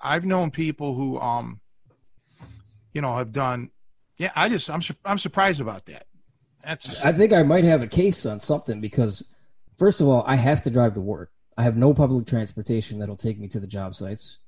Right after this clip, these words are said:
Speaker 2: I'm a hundred miles away from my j-, most of my job sites, and my, they didn't fix this problem, so I was suspended for about a month. I'm still suspended, and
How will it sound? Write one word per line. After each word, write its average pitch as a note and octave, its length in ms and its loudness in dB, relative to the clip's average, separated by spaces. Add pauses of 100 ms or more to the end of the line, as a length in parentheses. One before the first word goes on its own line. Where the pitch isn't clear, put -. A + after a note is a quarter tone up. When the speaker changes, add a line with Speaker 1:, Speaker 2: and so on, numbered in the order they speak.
(720)
Speaker 2:
I'm C#3 160 4
a B2+ 100 6
hundred C#3 260 4
miles B2+ 280 4
away A#2+ 220 4
from G#2 400 -6
my G#2 160 -8
j-, F#2+ 140 -16 (220)
most B2 360 0
of A2+ 60 -8
my G2 100 -8
job F#2 300 -10
sites, E2 460 -16 (560)
and A#2+ 400 -4 (800)
my, C3+ 260 2 (140)
they C3 180 2
didn't E3 200 2
fix F3+ 320 -2
this A#2 140 -6
problem, D3+ 420 0
so C3 160 -2
I C3+ 80 2
was D#3 160 0
suspended C#3 560 -4
for B2 400 -2 (220)
about B2 300 2
a A2+ 40 -2
month. A2+ 440 -2 (320)
I'm A#2 120 -6
still F3 260 0
suspended, G2 560 -10 (840)
and A2 340 -2